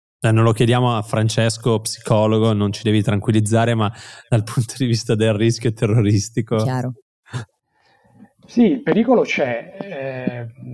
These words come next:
Speaker 3: il pericolo in Europa dopo il duemilaquindici e duemilasedici si è presentato principalmente in una forma liquida, per così dire,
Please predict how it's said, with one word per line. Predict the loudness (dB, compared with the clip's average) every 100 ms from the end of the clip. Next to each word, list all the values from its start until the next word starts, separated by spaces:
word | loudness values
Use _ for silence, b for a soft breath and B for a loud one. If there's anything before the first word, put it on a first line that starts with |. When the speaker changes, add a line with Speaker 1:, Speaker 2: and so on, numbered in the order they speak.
| -14 -14 -16 -10
Speaker 3:
il | -8 0
pericolo | 2 4 2
in | 2 0
Europa | 2 4 4 4 0 0 0
dopo | 0 0 0 0 0
il |
duemilaquindici | 0 0 0 0 0 0 -2
e |
duemilasedici | 0 0 0 0 0 -2 -4
si | -4
è | -2
presentato | 0 2 0 2 2 2 -2
principalmente | 0 0 0 0 0 2 4 2 2 0 2
in | 2
una | 0 -2
forma | 0 0 2 0 0 0
liquida, | 0 -2 0 2 2 -2
per | -6
così | -6 -4
dire, | 0 2 2 2 0